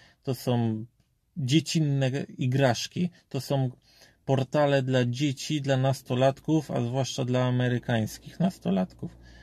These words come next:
Ja jestem za stary i za poważny facet, żeby się bawić w takie rzeczy.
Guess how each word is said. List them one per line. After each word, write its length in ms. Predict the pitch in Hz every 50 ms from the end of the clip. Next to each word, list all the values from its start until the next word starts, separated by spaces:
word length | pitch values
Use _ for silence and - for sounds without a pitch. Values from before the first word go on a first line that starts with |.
| - - - - - -
Ja 100 | 143 147
jestem 340 | 135 - - 143 139 131
za 180 | 120 123 131 123
stary 500 | - - - - 139 135 135 135 135 127
i 60 | 127
za 180 | 123 123 127 123
poważny 480 | - 127 123 123 123 120 117 120 117
facet, 360 | - - 131 127 - - 120 120
żeby 340 | 117 117 123 120 120 120
się 180 | 113 - - 120
bawić 380 | 117 120 127 123 120 117 - -
w 80 | -
takie 280 | - 117 - - - 120
rzeczy. 440 | 113 165 208 196 - - - -